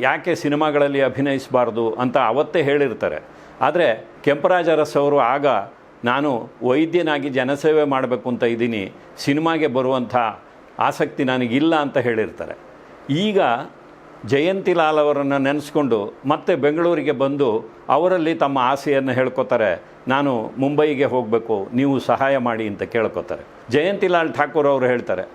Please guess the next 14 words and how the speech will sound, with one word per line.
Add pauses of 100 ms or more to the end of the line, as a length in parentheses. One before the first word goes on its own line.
"ಅಲ್ಲಪ್ಪ, (260)
ಅವತ್ತು
ಕಾಲನೇ
ಬೇರೆ
ಇತ್ತು, (200)
ಅವತ್ತು
ನೀನು
ಮನ್ಸು
ಮಾಡಿದರೆ
ನಾನು
ಏನಾದರೂ
ಸಹಾಯ
ಮಾಡಬಹುದಾಗಿತ್ತು. (200)
ಈಗ